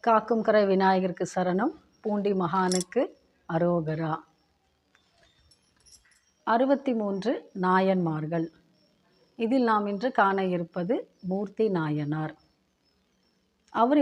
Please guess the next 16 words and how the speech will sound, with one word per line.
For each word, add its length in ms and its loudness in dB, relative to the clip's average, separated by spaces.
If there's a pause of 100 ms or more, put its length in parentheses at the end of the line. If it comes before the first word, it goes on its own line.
எங்க 140 0 (140)
பிறந்தார்? 480 -2 (1200)
பாண்டிய 380 4 (140)
நாட்டுல. 380 -2 (1700)
பாண்டிய 320 4
நாட்டுக்கு 380 0
என்ன 120 -2 (100)
சிறப்பு? 320 -2 (1400)
மகுடம் 420 6
வைத்தார் 440 0
போன்ற 320 -2 (100)
மதுரை 320 2 (100)
மாநகரம். 540 -4 (1400)
அங்கதான் 360 4
அவர் 220 0
பிறந்தார். 420 -2